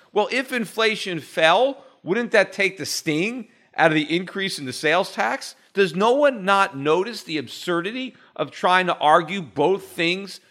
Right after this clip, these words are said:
you know, argue two sides of the same coin? Nobody, nobody notices this but me, 'cause I never hear or anybody's talk about it. I never read anything about it. But Ch-, Japan promising more liquidity. But then,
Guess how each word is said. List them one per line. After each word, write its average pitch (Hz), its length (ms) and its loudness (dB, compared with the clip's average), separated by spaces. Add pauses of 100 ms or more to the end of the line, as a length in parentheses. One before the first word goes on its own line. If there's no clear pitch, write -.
(160)
you 170 80 -4
know, 135 160 2
argue 165 320 4
two 214 240 -8
sides 180 420 4
of 156 60 -12
the 139 80 -6
same 170 320 -2
coin? 180 420 -4 (560)
Nobody, 190 380 0
nobody 196 340 0
notices 180 480 0
this 220 180 -2
but 123 200 -6
me, 160 240 -6
'cause 160 160 -10
I 156 80 -2
never 220 200 -6
hear 175 400 -4
or 131 280 -4 (260)
anybody's 156 640 0
talk 156 320 4
about 165 160 4
it. 147 40 2
I - 20 2
never 113 260 -8
read 143 300 -6
anything 156 340 -6
about 147 300 4
it. 151 100 -6 (1040)
But 127 160 -2
Ch-, 170 300 0
Japan 175 520 0 (300)
promising 180 760 2
more 147 300 2
liquidity. 143 580 0 (180)
But 190 200 0
then, 233 480 6